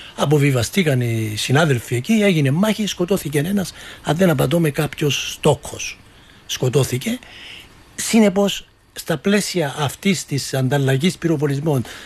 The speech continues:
της επιβολής του νόμου και της τάξης, υπήρχε και αυτόν τον δεχόμενο των απολειών. Εκείνον το οποίο δηλώ κατηγορηματικά, μέλος του εφεδρικού σώματος, δεν προέβηκε σε καμία περίπτωση σε ψυχρό, εν ψυχρό δολοφονία κάποιου.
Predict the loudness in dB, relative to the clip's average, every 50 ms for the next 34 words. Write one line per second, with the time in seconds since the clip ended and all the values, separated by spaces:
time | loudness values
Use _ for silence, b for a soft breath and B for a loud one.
0 | B B -2 2 2 4 4 4 4 4 4 2 2 0 0 -2 0 2 2 2
1 | 0 0 -2 -4 -4 -4 -4 -2 -2 -2 -2 -2 -2 0 0 0 0 0 0 -2
2 | 0 0 0 0 0 0 2 2 4 4 2 2 2 2 2 4 4 4 4 4
3 | 4 4 4 4 4 2 2 -2 -4 -2 -2 -2 0 0 -2 -4 -6 B B B
4 | B B B B B B -4 0 2 2 4 4 4 4 2 2 2 2 2 2
5 | 2 2 2 2 0 0 -2 -2 -4 -4 -4 -4 -4 -4 -4 -4 -4 -4 -6 -4
6 | -4 -4 -6 -6 -10 B B B B B B B B 2 4 4 6 6 6 4
7 | 4 2 -2 -4 -6 -6 -4 -4 -4 -4 -4 -6 -6 -6 -6 -6 -4 -2 -2 -2
8 | -2 -4 -6 -8 -10 -12 -12 -4 0 2 4 4 4 2 2 2 4 4 4 4
9 | 4 2 -2 -4 -6 -8 -8 -8 -8 -8 -6 -4 -2 0 0 2 2 2 2 0
10 | 0 -2 -2 0 0 -2 -4 -6 -8 -6 -4 -6 -6 -6 B B B B B B
11 | B -14 -6 -2 -2 0 0 -2 -4 -6 -6 -4 -2 0 0 0 0 0 0 0
12 | 0 0 0 -4 -8 -6 -4 -6 -4 -2 0 0 0 0 0 -2 -4 -4 -4 -8
13 | -10 -10 -8 -8 -8 -10 -12 -20